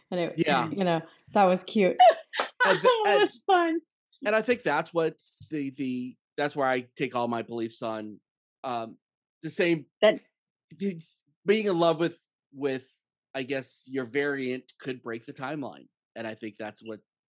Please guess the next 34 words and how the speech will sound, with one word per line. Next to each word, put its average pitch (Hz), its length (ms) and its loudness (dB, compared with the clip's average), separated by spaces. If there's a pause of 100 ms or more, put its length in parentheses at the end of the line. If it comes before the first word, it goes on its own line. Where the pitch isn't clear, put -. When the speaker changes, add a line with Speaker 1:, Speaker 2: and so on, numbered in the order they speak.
(180)
Speaker 2:
this - 420 -8
was 127 200 -8
Speaker 4:
See, 262 120 8
Speaker 2:
trying 240 100 8
Speaker 4:
and 220 80 4
Speaker 2:
to - 80 2
Speaker 4:
I, 233 120 6
Speaker 2:
say. 214 180 -2
Speaker 4:
I 247 160 2
think 262 260 0
they 220 160 2
did 180 200 0
that. 190 300 4
I 202 100 2
think 240 180 -8
that's 214 200 -6
a 185 60 -8
red 170 220 -2
herring. 147 400 -8 (220)
I 208 120 4
think 233 220 0
they, 214 300 4 (100)
they 220 200 2 (120)
put 208 220 -2 (800)
his, 233 560 6 (120)
they, 240 180 6
Speaker 2:
They 233 140 8
don't 160 180 4
do 240 180 8
Speaker 4:
they 269 60 0
Speaker 2:
red 139 160 2
Speaker 4:
had 233 240 4
Speaker 2:
herrings. 156 240 0
Speaker 4:
Mobius. 202 580 0